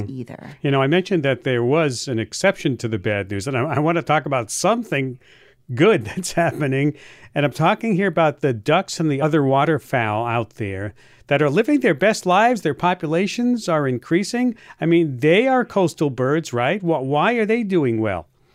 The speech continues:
Speaker 2: Yeah, and some of them are coastal and some of them also are inland, you know, in, like, the prairie pothole region. Yeah, absolutely. Well, I think with, when you look at waterfowl in particular,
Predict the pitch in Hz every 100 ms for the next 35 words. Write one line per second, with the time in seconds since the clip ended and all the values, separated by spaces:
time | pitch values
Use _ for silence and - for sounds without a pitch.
0 | _ _ - - - - 233 226 185 160
1 | - 214 226 247 196 175 185 - 170 170
2 | - 175 165 156 - 202 202 180 151 185
3 | 233 - 135 147 - 208 180 - - -
4 | - 165 143 147 135 139 - 170 151 147
5 | - 160 151 131 123 127 117 - 117 113
6 | 123 - - - 180 196 143 98 175 -
7 | 202 185 190 156 156 202 208 202 - -
8 | 202 - 254 - 370 359 226 208 196 180
9 | 190 254 277 208 151 156 185 185 - 147
10 | 143 143 139 143 156 147 - 185 254 -
11 | 202 147 135 147